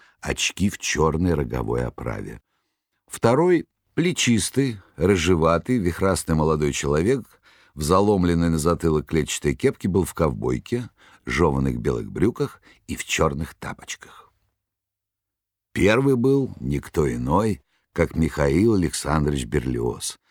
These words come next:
редактор толстого художественного журнала и председатель правления одной из крупнейших московских литературных ассоциаций,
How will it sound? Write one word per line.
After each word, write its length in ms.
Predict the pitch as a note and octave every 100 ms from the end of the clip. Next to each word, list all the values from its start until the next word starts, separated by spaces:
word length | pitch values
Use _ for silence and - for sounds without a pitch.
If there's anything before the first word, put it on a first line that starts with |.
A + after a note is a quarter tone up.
| _ _ -
редактор 600 | C2+ B1+ E2 D2 D#2+ D2+
толстого 640 | - E2+ F#2 E2 F2 E2
художественного 640 | - D2 D#2 C#2 - D2+ B1+
журнала 600 | D2 B1 C#2+ G2+ G2+ F#2+
и 60 |
председатель 760 | E2+ D#2+ - C2+ E2+ E2+ E2+ D#2+
правления 580 | D2 D2+ D2+ D#2+ D#2 D2+
одной 240 | C2+ D#2
из 100 | D2+
крупнейших 840 | - D#2 - C#2+ F#2+ G2 - E2
московских 720 | E2+ D#2 - F2 D2+ - D2 D2
литературных 760 | C#2 D2 C#2+ C#2 C2+ B1 -
ассоциаций, 800 | - - - D#2+ A2 - A#2